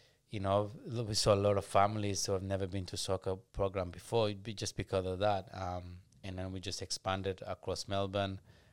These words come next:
um, and then, and then we started implementing few things about, okay, soccer's great, they're learning soccer skills, but what else did I learn through my life, you know? And then I sat down with a positive psychology coach,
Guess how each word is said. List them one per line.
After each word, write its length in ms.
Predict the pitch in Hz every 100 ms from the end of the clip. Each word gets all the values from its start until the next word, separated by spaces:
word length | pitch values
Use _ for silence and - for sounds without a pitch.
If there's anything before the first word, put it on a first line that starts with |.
| _ -
um, 420 | 92 90 90 92 95
and 160 | 92
then, 280 | 92 92 92 - _ _ _ _ _
and 140 | 98 95
then 140 | 95
we 60 | 90
started 320 | - 92 95
implementing 600 | 85 98 92 92 98 95
few 220 | - 95
things 400 | - 95 92 -
about, 420 | 98 92 92 92 98
okay, 320 | 95 92 90 - - _ _ _
soccer's 500 | - 104 - 92 85
great, 460 | - 95 101 101
they're 100 | -
learning 320 | 95 92 95 92
soccer 320 | - 87 -
skills, 480 | - 110 117 120 - -
but 200 | 98 95
what 200 | 104 101
else 180 | 95
did 140 | - 92
I 80 | 90
learn 240 | 90 87
through 340 | - 90 90 92
my 140 | 90
life, 320 | 90 82 85 - _ _ - _ -
you 100 | 95
know? 200 | 87 95 127 -
And 200 | 92 90
then 160 | 90 92 _ _ _ _ - - _ - -
I 60 | 123
sat 300 | - 101 87
down 260 | 92 90
with 140 | 87 92
a 160 | 98 - -
positive 420 | 104 98 90 98
psychology 560 | - 90 98 95 90 95
coach, 400 | - 107 -